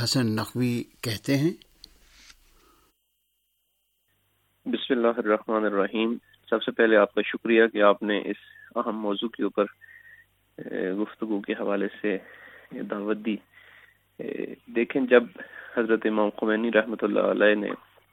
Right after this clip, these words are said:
Speaker 2: انقلاب اسلامی کے حوالے سے کوششوں کا آغاز کیا تو ہم دیکھتے ہیں کہ اس وقت دنیا دو بڑے، اے، بلاکس کے اندر تقسیم تھی۔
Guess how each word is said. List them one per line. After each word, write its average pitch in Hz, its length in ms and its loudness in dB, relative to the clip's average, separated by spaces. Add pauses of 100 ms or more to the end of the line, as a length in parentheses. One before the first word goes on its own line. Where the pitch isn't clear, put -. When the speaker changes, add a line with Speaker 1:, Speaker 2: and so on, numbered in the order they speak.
(440)
Speaker 2:
انقلاب 107 520 2
اسلامی 107 540 -2 (1120)
کے - 80 -4
حوالے 104 300 2 (100)
سے 117 60 -4
کوششوں 117 460 2
کا - 140 0
آغاز 107 500 6
کیا 110 240 4
تو 113 200 0
ہم 104 120 0
دیکھتے 107 340 -2
ہیں 117 180 -2 (100)
کہ 107 220 0 (300)
اس 131 240 -2
وقت 123 200 -4
دنیا 117 380 4 (260)
دو 120 300 4
بڑے، 113 340 8 (600)
اے، 101 640 2
بلاکس 110 600 6
کے 120 120 -2
اندر 104 200 2
تقسیم 101 560 -2
تھی۔ - 240 -10